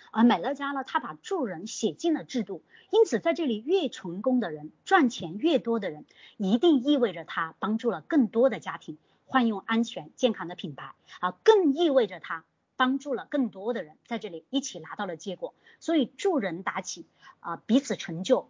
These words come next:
那让人性的善良和美好得到了最大的呈现。我在这举个例子哈，我们这有，就是之前做过直销的伙伴分享过哈，就是因为每个月都有业绩压力啊，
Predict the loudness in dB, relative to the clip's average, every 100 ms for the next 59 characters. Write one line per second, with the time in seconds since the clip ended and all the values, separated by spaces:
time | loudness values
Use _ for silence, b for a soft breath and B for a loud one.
0 | _ -2 0 2 0 -2 -2 -2 -2 -2
1 | -2 -2 -4 -8 -8 -6 -6 -6 -8 -10
2 | b b b -4 0 0 -2 4 4 4
3 | -2 -4 -8 -6 -6 -6 _ _ _ _
4 | _ _ _ _ _ _ _ -6 6 6
5 | 6 -2 -6 -4 -4 -4 -10 -8 -6 -2
6 | -2 -4 -14 -10 -10 -10 -12 -8 -4 -2
7 | -2 -4 -2 -2 -2 -6 -6 -4 -4 -4
8 | -4 -4 -4 -6 B B B -8 -2 4
9 | 6 6 2 2 2 2 0 4 4 4
10 | 2 0 0 -6 -4 -2 -4 -6